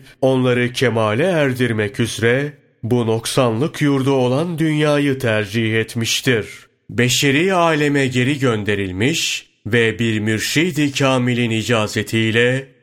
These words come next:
irşad tahtına oturmuştur. Allah ona rahmet eylesin. Şeyh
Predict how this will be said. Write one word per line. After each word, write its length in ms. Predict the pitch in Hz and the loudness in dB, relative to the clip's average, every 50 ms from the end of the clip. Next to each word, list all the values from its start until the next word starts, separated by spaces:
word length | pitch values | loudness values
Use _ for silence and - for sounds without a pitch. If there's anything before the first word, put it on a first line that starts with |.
| _ _ - | _ _ -2
irşad 520 | 131 127 123 - - 139 151 165 160 - | 0 0 0 0 0 -2 -2 -2 -2 0
tahtına 560 | - 175 143 127 127 - 139 127 117 113 107 | 0 0 0 0 -2 -2 -2 0 0 0 0
oturmuştur. 840 | 101 104 - - 120 107 101 98 98 98 - - - 127 117 104 95 - - - - _ _ _ _ _ _ - | -2 -2 -2 -2 -2 -2 -2 -4 -6 -8 -8 -4 -2 -2 -2 -2 -2 -8 -14 -20 -20 _ _ _ _ _ _ 0
Allah 340 | 135 147 151 170 196 185 | 2 2 2 0 0 0
ona 360 | 165 160 151 147 151 143 139 127 | 0 0 0 2 2 2 2 2
rahmet 500 | 127 120 117 117 120 117 113 110 - 127 | 0 0 0 0 0 -2 -2 -2 0 0
eylesin. 1000 | 117 107 104 101 104 104 - - - - 123 113 104 101 98 92 90 85 - _ _ _ _ - | 0 0 0 -2 -4 -4 -4 -4 -2 0 0 -2 -2 -4 -6 -8 -10 -12 -16 _ _ _ _ -8
Şeyh 340 | - - - 147 156 160 | -4 -2 0 0 0 0